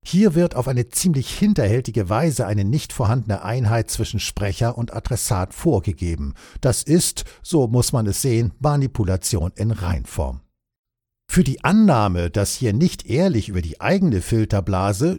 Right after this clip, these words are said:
die man aber bei den Adressaten zu erkennen glaubt, nachgedacht wird, spricht die abgelieferte Berichterstattung von und in diesen Medien.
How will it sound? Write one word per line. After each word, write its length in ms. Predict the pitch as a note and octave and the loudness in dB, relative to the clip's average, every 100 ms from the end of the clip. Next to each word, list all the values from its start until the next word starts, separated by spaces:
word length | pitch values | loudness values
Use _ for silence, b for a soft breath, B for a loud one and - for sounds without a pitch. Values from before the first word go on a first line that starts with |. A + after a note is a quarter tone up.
| - | -6
die 140 | A2 G2 | -4 -2
man 200 | E2 D2+ | -2 -4
aber 280 | E2+ D#2 D2+ | -6 -6 -4
bei 160 | D#2 | -4
den 180 | D#2 D#2 | -6 -6
Adressaten 760 | E2+ - F2 G#2 A2 - G2+ | -8 -6 -4 -2 -2 0 -2
zu 120 | F2 E2 | -2 -6
erkennen 460 | D2 - E3 B2 | -6 0 0 0
glaubt, 440 | E2+ E2 E2 - E2+ | -2 -4 -4 -8 -4
nachgedacht 760 | F2+ D3 - D#2+ G#2 - - | -2 -2 -2 -2 -2 -4 -2
wird, 260 | A#2 E3+ - B B B | -2 -2 -6 B B B
spricht 520 | - - G#3 - - | -6 -2 -2 -4 -8
die 160 | C3 | -8
abgelieferte 760 | - - - A#2+ B2 - A#2+ B2 | -6 -6 -2 -2 -2 -2 -2 -2
Berichterstattung 1000 | A2+ A2+ C#3 - G#2 - G#2+ - A2 G2+ B B | -2 -2 -4 -4 -4 -2 -2 0 0 0 B B
von 420 | - A#2+ G#2 C3+ b | 2 4 4 -2 b
und 180 | E3+ E3+ | -2 -2
in 280 | - B2+ F#2 | -2 -2 0
diesen 320 | G2+ G#2+ C3 | -2 0 2
Medien. 480 | A2 F2+ D2 C2+ | 2 0 -4 -8